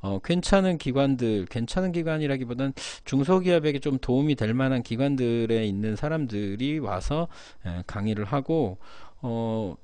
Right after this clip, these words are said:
저는 코트라 강의에서, 어, 저한테 먼저, 예, 사람들이 <clears throat> 와가지고, 어, 어디에서 왔냐고, 어, 그래서 이렇게 딱,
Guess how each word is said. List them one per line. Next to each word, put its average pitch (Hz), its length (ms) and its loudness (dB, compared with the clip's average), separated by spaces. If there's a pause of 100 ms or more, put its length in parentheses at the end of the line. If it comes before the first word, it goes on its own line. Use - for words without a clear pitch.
저는 147 220 -2
코트라 208 380 2
강의에서, 180 960 6
어, 113 360 0 (840)
저한테 190 380 6
먼저, 139 600 8
예, 104 180 -2
사람들이 151 580 -2 (540)
<clears throat> 107 300 -2
와가지고, 120 580 2 (1120)
어, 110 200 0
어디에서 131 360 8
왔냐고, 95 680 0 (100)
어, 85 340 -6 (480)
그래서 113 200 0
이렇게 104 200 -2
딱, 104 340 0